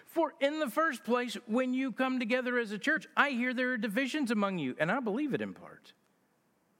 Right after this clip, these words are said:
For there must be factions among you in order that those who are genuine among you may be recognized.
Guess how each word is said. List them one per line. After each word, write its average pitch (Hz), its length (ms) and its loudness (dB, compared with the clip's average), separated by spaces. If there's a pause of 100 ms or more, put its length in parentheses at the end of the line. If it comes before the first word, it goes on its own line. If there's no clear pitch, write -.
(200)
For 139 100 -2
there 190 100 4
must 277 300 -2
be 151 80 -2
factions 147 600 0
among 123 260 0
you 117 160 -2
in 113 80 -2
order 120 320 -2 (460)
that - 140 -8
those 165 200 2
who 143 120 -2
are 127 80 -2
genuine 131 420 -2
among 120 200 0
you 139 80 -2
may 131 120 -2
be 117 140 -2
recognized. 170 420 -2